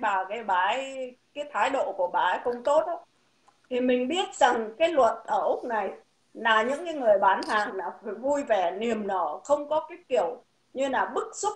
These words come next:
hay là những cái gì đối với cái người khách hàng. Mình là người khách hàng, mình có cái quyền lợi của người khách hàng thì Lê Sà mới mắng cái bà đó. Chứ nếu mà mình không biết được ở đây nó có cái luật như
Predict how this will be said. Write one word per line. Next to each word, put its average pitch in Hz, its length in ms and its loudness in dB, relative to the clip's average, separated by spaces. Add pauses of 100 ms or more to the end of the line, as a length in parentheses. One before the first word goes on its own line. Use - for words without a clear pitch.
(100)
hay 277 160 -6
là 220 160 -6
những 214 280 -12
cái 320 180 -6
gì 214 200 -2
đối 196 240 0
với 311 200 -6 (160)
cái 320 100 -6
người 233 280 0
khách 294 140 -8
hàng. 202 280 0 (340)
Mình 254 320 2
là 233 140 2
người 226 300 -2
khách 320 160 2
hàng, 214 320 0
mình 214 160 -4
có 247 200 2
cái 392 80 -6 (100)
quyền 240 300 6
lợi 220 300 -2
của 214 100 -2
người 214 300 -2
khách 330 160 -10
hàng 208 440 0 (360)
thì 240 400 0 (180)
Lê 277 280 0
Sà 190 440 2
mới 285 100 -2
mắng 269 340 -2
cái 392 80 -8
bà 196 220 2
đó. - 280 -4 (600)
Chứ 370 180 -4
nếu 330 260 6
mà 311 100 2
mình 240 240 -4
không 294 220 -2
biết 349 260 -8
được - 260 -4 (380)
ở - 160 -4
đây 262 200 2
nó 262 180 -6
có 320 180 6
cái 277 100 -2
luật 233 160 -2 (140)
như 240 120 -14